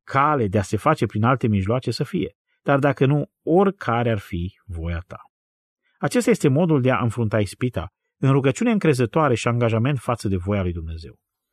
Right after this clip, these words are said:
El a avut încredere în Dumnezeu. Intensitatea luptei scoate la iveală în el tot ce este mai bun, datorită modului în care a abordat-o, așa cum vom vedea data viitoare. El scoate la iveală în ucenici tot ce este mai rău,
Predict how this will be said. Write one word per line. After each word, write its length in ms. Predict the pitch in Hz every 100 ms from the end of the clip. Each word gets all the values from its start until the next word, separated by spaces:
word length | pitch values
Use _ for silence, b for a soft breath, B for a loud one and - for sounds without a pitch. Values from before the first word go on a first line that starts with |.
| _ _ _
El 240 | - 120 127
a 100 | 120
avut 300 | 113 175 -
încredere 460 | 104 117 113 92
în 80 | 85
Dumnezeu. 580 | 78 78 80 - - _ _ _ _ _ _ _ _ _ _ _
Intensitatea 800 | 143 131 147 117 123 196 202
luptei 280 | 147 175 127
scoate 300 | - - 180
la 100 | 127
iveală 300 | 110 127 151
în 80 | 113
el 240 | 139 117 - _ _ -
tot 160 | 226
ce 100 | -
este 180 | 123 -
mai 160 | 120 131
bun, 300 | 147 87 - _
datorită 460 | - 123 143 202 175
modului 320 | 139 180 160
în 60 | 143
care 140 | 127
a 40 | 120
abordat-o, 540 | 120 127 175 175 82 - _ _
așa 200 | - 135
cum 160 | -
vom 180 | 113 113
vedea 240 | 104 101 104
data 240 | 95 92
viitoare. 540 | 90 90 - 69 - _ _
El 140 | - 131
scoate 360 | - 214 214
la 100 | 190
iveală 320 | 131 110 190 151
în 60 |
ucenici 460 | 127 - 117 156 -
tot 140 | -
ce 100 | 123
este 200 | 107 -
mai 180 | 110 113
rău, 240 | 156 185